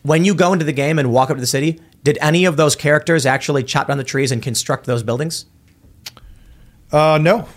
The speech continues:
Speaker 1: No, they didn't. It was, it was created by
Speaker 2: Yeah.
Speaker 1: the creator of the
Speaker 2: Even
Speaker 1: game.
Speaker 2: the house I live in, in Whiterun, in the
Speaker 1: Ex-,
Speaker 2: game,
Speaker 1: and,
Speaker 2: right?
Speaker 1: and,
Speaker 2: Yeah.
Speaker 1: but to the characters, they're in buildings that, according to the
Speaker 2: Right.
Speaker 1: lore, were created.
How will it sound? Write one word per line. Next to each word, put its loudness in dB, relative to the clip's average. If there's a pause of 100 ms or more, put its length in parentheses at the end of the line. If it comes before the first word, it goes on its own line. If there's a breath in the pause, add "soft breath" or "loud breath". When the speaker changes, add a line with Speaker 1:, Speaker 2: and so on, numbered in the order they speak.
(160)
Speaker 1:
No, 2
they 4
didn't. 0
It -2
was, -4
it -2
was -2
created 0
by 2
Speaker 2:
Yeah. 0
Speaker 1:
the -8
creator 0
of -2
the 0
Speaker 2:
Even 2
Speaker 1:
game. 4
Speaker 2:
the 4
house 0
I 4
live 4
in, 2
in 2
Whiterun, 2
in -2
the -6 (100)
Speaker 1:
Ex-, -2
Speaker 2:
game, 0
Speaker 1:
and, 2
Speaker 2:
right? -6
Speaker 1:
and, 2
Speaker 2:
Yeah. 0
Speaker 1:
but -4
to 0
the -2
characters, 0
they're 0
in -2
buildings -2
that, 0
according -2
to -12
the -4
Speaker 2:
Right. 4
Speaker 1:
lore, 4
were -4
created. -4